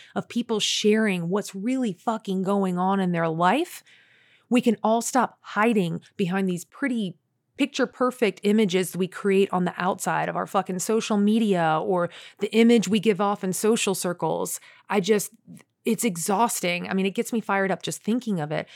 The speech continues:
So I want you to know that this is a place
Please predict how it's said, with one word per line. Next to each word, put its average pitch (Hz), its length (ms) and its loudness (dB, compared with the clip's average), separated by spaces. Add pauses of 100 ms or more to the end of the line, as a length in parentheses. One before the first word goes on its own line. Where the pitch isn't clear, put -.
(160)
So 233 160 -2
I 202 80 2
want 220 380 0
you 226 120 2
to 214 80 0
know 185 580 0 (220)
that 180 200 -2
this 214 180 4
is 214 120 -2
a 202 60 2
place 202 600 -2